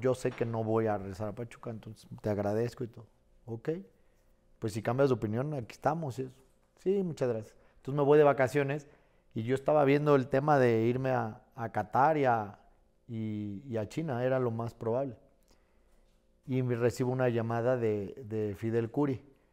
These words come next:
invitándome a comer en Puebla. Yo n-, obviamente ni siquiera sabía quién era Fidel Curi ni, ni nada.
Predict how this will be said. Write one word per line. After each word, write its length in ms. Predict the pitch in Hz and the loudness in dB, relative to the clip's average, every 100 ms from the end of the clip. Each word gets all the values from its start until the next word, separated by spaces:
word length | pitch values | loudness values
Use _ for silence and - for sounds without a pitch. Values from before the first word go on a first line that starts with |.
| _ 113 | _ -8
invitándome 600 | 113 113 120 120 120 113 | -6 -2 -2 -2 -4 -4
a 260 | 110 104 - | -4 -4 -4
comer 340 | 110 113 117 120 | -4 -2 -2 -2
en 180 | 113 98 | -4 -4
Puebla. 460 | - 139 127 104 - _ _ _ _ - | 2 4 4 -2 -8 _ _ _ _ -6
Yo 80 | 127 | -6
n-, 180 | 131 104 - | -6 -10 -4
obviamente 460 | 123 151 143 139 143 | 4 4 4 0 -2
ni 120 | 127 | -4
siquiera 340 | 104 - 135 | -6 0 2
sabía 300 | 120 117 117 120 | 2 0 -2 -4
quién 140 | 123 | -4
era 180 | 123 117 | -2 -2
Fidel 260 | 113 110 113 | -2 -4 -2
Curi 320 | 120 127 135 | 0 0 0
ni, 280 | 123 107 95 120 123 | -4 -8 -12 -16 -12
ni 140 | 107 | -8
nada. 360 | 113 156 117 | -4 -4 -6